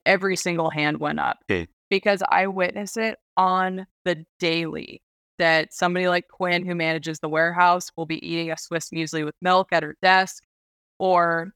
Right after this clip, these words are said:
Speaker 1: I'll go into the lunchroom during lunchtime, and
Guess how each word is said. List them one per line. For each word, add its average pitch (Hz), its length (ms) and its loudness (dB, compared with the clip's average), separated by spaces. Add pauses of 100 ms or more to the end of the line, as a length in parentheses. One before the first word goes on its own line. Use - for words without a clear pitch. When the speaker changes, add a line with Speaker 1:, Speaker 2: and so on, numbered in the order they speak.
Speaker 1:
I'll 175 80 0
go 180 220 0
into 175 200 -4
the 170 240 -6 (160)
lunchroom 214 680 -2 (280)
during 170 240 -8
lunchtime, 214 680 0 (120)
and 165 460 -2